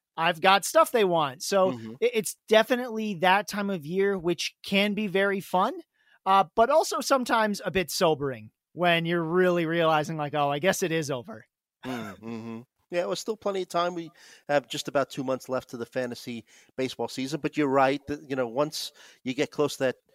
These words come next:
Speaker 2: trade deadline within individual fantasy leagues, then you know it's crunch time, right? I, I mean, and, and now is the time to make your move and go all in. I mean, if you're a dedicated fantasy baseball player, not just a casual guy or gal who's just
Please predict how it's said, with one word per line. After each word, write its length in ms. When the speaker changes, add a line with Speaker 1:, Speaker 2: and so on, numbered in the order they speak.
Speaker 2:
trade 400
deadline 640
within 480
individual 480
fantasy 420
leagues, 440
then 160
you 100
know 180
it's 140
crunch 340
time, 300
right? 260
I, 200
I 40
mean, 220
and, 160
and 120
now 500
is 360
the 100
time 440
to 100
make 240
your 100
move 220
and 100
go 120
all 260
in. 220
I 40
mean, 140
if 160
you're 300
a 60
dedicated 640
fantasy 340
baseball 460
player, 680
not 220
just 220
a 40
casual 460
guy 260
or 120
gal 340
who's 100
just 220